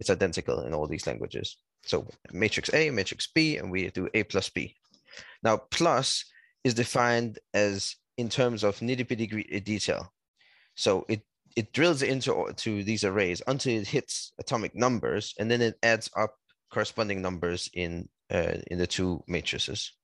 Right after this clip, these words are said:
And there's nothing you can do to make plus have, so to say, a, a larger perspective. It will just look at individual numbers and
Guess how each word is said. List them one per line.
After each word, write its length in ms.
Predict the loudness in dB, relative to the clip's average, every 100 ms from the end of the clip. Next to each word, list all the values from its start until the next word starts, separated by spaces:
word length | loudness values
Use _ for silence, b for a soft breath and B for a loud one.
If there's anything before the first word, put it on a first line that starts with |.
| _ -20 B B B
And 100 | 2
there's 140 | 4
nothing 380 | 4 4 4 2
you 100 | 2
can 200 | 2 2
do 360 | 2 2 0 -6 b b b
to 100 | -2
make 240 | 2 2 2
plus 260 | 2 2 4
have, 280 | 2 2
so 200 | 0 0
to 40 | 0
say, 280 | 0 -2 0
a, 100 | -4 -6 -4
a 60 |
larger 400 | 2 4 4 0 -6
perspective. 800 | -2 -2 -2 -2 -2 -6 -10 -14 _
It 140 | -10 0
will 140 | 0
just 360 | 2 0 -2 -8 _ _ _ _ 2
look 280 | 2 2 2
at 180 | 0 0
individual 520 | -4 -2 -2 0 0
numbers 420 | 0 -2 -2 -6
and 160 | -8